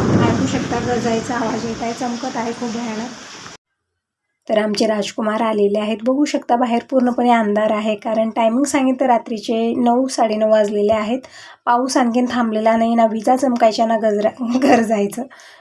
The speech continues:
काहीच थांबलेलं नाही आहे. रात्रभर हा पाऊस चालू होता आणि नऊ, साडेनऊ वाजेपर्यंत सगळेजण घरी आलेले होते. मी फक्त वेट करत होते, काहीच ऑप्शन नव्हतं माझ्याकडे. सगळे दारं, खिडक्या मी बंद केलेले होते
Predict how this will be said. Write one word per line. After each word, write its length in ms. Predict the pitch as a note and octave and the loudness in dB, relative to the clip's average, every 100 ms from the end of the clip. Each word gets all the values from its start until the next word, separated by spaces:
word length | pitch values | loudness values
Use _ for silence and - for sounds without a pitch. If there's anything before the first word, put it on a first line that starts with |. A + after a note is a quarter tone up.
| _ | _
काहीच 400 | - A#3 A#3+ A#3+ | -2 0 2 0
थांबलेलं 520 | A#3+ A#3+ G#3+ G#3 G#3+ A3 | 2 0 4 4 4 2
नाही 220 | A3 A3+ | 0 0
आहे. 100 | A3+ | 4
रात्रभर 560 | A3 B3+ - B3+ A#3+ | 4 4 0 2 2
हा 140 | B3 B3 | 2 2
पाऊस 280 | A#3+ G#3+ A3+ | 2 2 0
चालू 400 | C4 G#3 G#3 A3 | 0 0 0 -2
होता 340 | G#3+ G#3 C4+ - - - - - | -4 -2 -6 -6 -16 -16 -16 -10
आणि 200 | B3 A3+ | -4 0
नऊ, 220 | A#3 A#3+ | 2 2
साडेनऊ 420 | C4 C#4 A3+ A3+ A3+ | 2 0 0 2 4
वाजेपर्यंत 520 | G#3+ G#3 - G#3+ A#3+ | 4 2 -2 -2 0
सगळेजण 440 | B3+ A3 G#3 A#3 | 2 2 2 2
घरी 240 | B3 A#3+ A3+ | 0 2 2
आलेले 300 | G#3 G3+ G#3 | 2 2 2
होते. 220 | G3+ G#3 | 2 0
मी 100 | A#3 B3 | -4 -6
फक्त 200 | C4 C#4+ | -4 2
वेट 240 | C4+ B3+ | 4 4
करत 300 | - A3 G#3+ | 0 -2 -2
होते, 220 | A3 A3 | -4 -4
काहीच 380 | A3+ B3 C4 C#4+ | -2 0 0 2
ऑप्शन 340 | B3+ - C4 | 0 0 -4
नव्हतं 280 | A#3 A3 A3 | -2 -2 -4
माझ्याकडे. 420 | G#3 G#3 G3+ A3 | -4 -4 -4 -4
सगळे 260 | A3+ A3 G#3+ | -6 -4 -4
दारं, 340 | G#3 A3 A3 | -2 0 0
खिडक्या 340 | A#3 A#3+ A3 A#3 | -2 -8 -6 -4
मी 100 | A#3 | -2
बंद 260 | G#3+ A3+ A#3+ | 0 0 0
केलेले 360 | B3+ A3 G#3+ | -2 -4 -4
होते 400 | G#3+ G#3+ G#3 B3+ | -4 -4 -6 -10